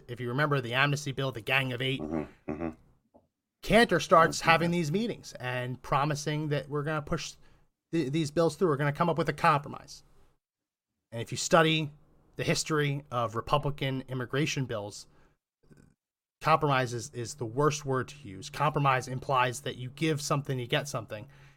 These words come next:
Speaker 1: And whenever Republicans give up something, they give Democrats everything they want and they get nothing in return. Well, he made this promise. He started making these promises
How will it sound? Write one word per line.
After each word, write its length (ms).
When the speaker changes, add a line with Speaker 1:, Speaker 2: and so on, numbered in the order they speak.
Speaker 1:
And 100
whenever 280
Republicans 840
give 400
up 260
something, 420
they 100
give 220
Democrats 420
everything 340
they 80
want 240
and 80
they 80
get 160
nothing 360
in 80
return. 320
Well, 120
he 140
made 400
this 220
promise. 560
He 120
started 240
making 260
these 160
promises 680